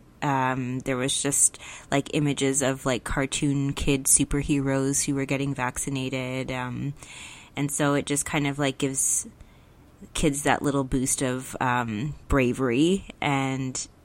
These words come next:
she also got to see other kids getting vaccinated, which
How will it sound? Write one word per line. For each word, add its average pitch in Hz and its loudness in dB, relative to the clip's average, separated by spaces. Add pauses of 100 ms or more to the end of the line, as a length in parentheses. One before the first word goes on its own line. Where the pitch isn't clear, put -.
(460)
she - 0
also 147 2
got 123 2
to 147 -2
see 143 -2
other 127 -2
kids - 0
getting 139 0
vaccinated, 185 2
which - -2